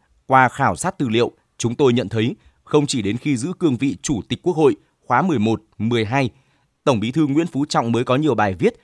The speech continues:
về Quốc hội và vấn đề xây dựng nhà nước pháp quyền, xã hội chủ nghĩa Việt Nam, mà ngay từ đầu những năm một nghìn chín trăm chín mươi, Tổng Bí thư đã có những bài viết sâu sắc đăng trên các báo, tạp chí về đổi mới phương thức hoạt động của Quốc hội.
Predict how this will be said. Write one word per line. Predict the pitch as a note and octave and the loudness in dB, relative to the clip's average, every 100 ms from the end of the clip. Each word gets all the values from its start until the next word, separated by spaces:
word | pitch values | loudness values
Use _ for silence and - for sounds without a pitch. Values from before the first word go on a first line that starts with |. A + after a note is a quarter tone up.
| _ | _
về | - A#2+ | -2 -2
Quốc | A2 G#3+ E3+ | 0 0 2
hội | D#3+ - _ _ - | 0 0 _ _ -4
và | G2 A#2+ | 2 2
vấn | B2 | 2
đề | E3 C#3 | 0 0
xây | C#3 | 0
dựng | A#2+ A2 | -2 -4
nhà | G#2+ | -2
nước | G2+ F3 - | 0 -2 0
pháp | G3+ G3+ | -2 0
quyền, | B2+ A2 F2+ _ | 0 0 -2 _
xã | - D3 | -2 0
hội | E3+ B2 - | 2 0 -2
chủ | B2+ | -4
nghĩa | F#2 C3 | -2 -2
Việt | B2+ F#2 | -2 -2
Nam, | G#2+ B2 G2+ _ _ _ _ | 0 0 -2 _ _ _ _
mà | A#2+ C3 | -2 -2
ngay | C#3+ E3+ | -2 -4
từ | C#3+ | -4
đầu | A#2+ A2 G2+ | 0 0 0
những | A#2+ D#3 | 0 0
năm | C#3+ | 0
một | G#2 | 0
nghìn | G#2+ G2+ F#2 | -2 -2 -4
chín | G2+ A#2 | -4 -4
trăm | C3+ A#2+ | -4 -4
chín | G#2+ A2 | -4 0
mươi, | C#3 A#2 - _ _ _ _ - | 0 0 -6 _ _ _ _ 0
Tổng | G#2+ | 0
Bí | G#2+ | 0
thư | A#2+ D3+ A#2+ _ - | 0 0 0 _ 0
đã | C#3 | 0
có | - A#2+ | 2 0
những | C#3+ | 0
bài | D3+ G2+ | 0 0
viết | C3 - | -4 -4
sâu | - A#2 | -4 -2
sắc | - G#3+ _ _ - | -4 -8 _ _ -2
đăng | B2+ A#2 | 0 0
trên | - A#2+ | -2 -4
các | A2+ F#3 - | -2 -2 0
báo, | A#2 E3+ - _ _ | 0 0 -6 _ _
tạp | C#3 B2+ | 0 0
chí | - C3+ | -2 -4
về | E3 D3+ | 0 0
đổi | A2 | 0
mới | F#2+ A2+ | 0 -2
phương | - C3+ | -2 -4
thức | G3 D#3 | -4 -4
hoạt | A2 | -4
động | A#2+ A#2 - _ | -2 -4 -8 _
của | C3+ A2 | -2 0
Quốc | E2+ F3 D#3 | 0 -2 4
hội. | C#3 | 2